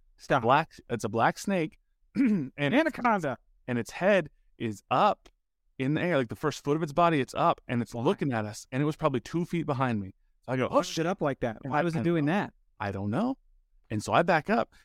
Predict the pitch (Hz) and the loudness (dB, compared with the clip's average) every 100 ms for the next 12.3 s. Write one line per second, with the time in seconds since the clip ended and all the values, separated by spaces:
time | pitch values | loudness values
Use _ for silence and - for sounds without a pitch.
0 | - 110 147 143 127 127 107 113 147 151 | -6 -2 2 0 0 0 0 0 -2 -2
1 | 156 156 151 170 165 113 117 120 180 143 | 0 0 0 0 0 0 2 0 0 -2
2 | 107 - 127 117 123 135 120 127 113 113 | -4 -4 -4 -2 -4 -4 -2 -2 -2 -2
3 | 120 139 139 110 110 160 170 160 - _ | 0 2 2 2 0 2 2 0 -4 _
4 | _ - 117 123 120 131 143 143 117 160 | _ -4 -2 -2 0 2 4 4 4 2
5 | 170 113 - 127 139 156 143 151 160 - | 2 0 -4 0 2 0 -2 -2 -2 -2
6 | 110 104 - 120 107 - - 113 117 - | -4 -4 0 0 0 -4 -2 0 0 2
7 | 117 101 104 107 110 107 107 104 104 - | 0 0 -2 0 2 0 -2 -6 -8 -4
8 | 110 113 117 117 - 123 127 - - 104 | -2 0 0 -2 0 0 0 -2 -2 -2
9 | 104 110 110 131 - _ _ _ _ _ | -2 -2 -2 -2 -6 _ _ _ _ _
10 | 127 131 123 120 - - 113 - 110 107 | -8 -8 -8 -10 -10 -12 -10 -4 -4 -6
11 | _ _ _ _ - - 117 170 165 165 | _ _ _ _ -14 -2 2 2 4 2
12 | 185 123 | 2 -2